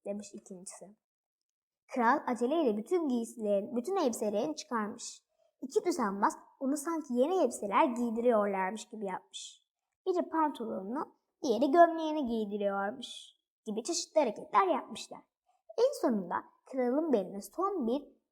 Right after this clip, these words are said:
son, kralın beline uzun bir kuşağı sözde güçlükle dolamışlar. Son kez giysilerin sağını solunu düzeltmişler.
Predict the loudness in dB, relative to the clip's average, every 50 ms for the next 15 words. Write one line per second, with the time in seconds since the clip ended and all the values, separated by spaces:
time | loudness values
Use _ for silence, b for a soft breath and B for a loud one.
0 | _ _ _ _ _ _ -20 -18 -14 -2 4 6 6 6 6 2 -4 -10 -20 _
1 | _ _ _ _ _ _ _ _ _ _ _ _ _ _ _ _ _ _ _ -20
2 | -16 -6 2 6 8 10 10 8 8 6 6 4 4 4 2 0 -2 -2 -2 -4
3 | -4 -4 -2 -2 -2 0 2 2 0 0 -2 -10 -10 -8 -4 0 4 4 4 2
4 | 0 -8 -18 -12 -4 2 4 6 6 6 4 4 2 2 2 0 0 0 -2 -2
5 | 2 4 4 4 4 0 -6 0 2 2 4 4 2 0 -2 -4 -6 -8 -8 -10
6 | -10 -12 _ _ _ _ _ _ _ _ 0 2 4 4 4 4 4 2 2 2
7 | 0 0 0 0 0 0 0 2 2 0 -2 -2 -2 -2 0 0 -2 -2 -4 -4
8 | -4 -4 -2 -2 -2 0 2 2 2 2 0 -2 -12 -16 -16 -14 -14 -14 -14 -14
9 | -16 _ _ _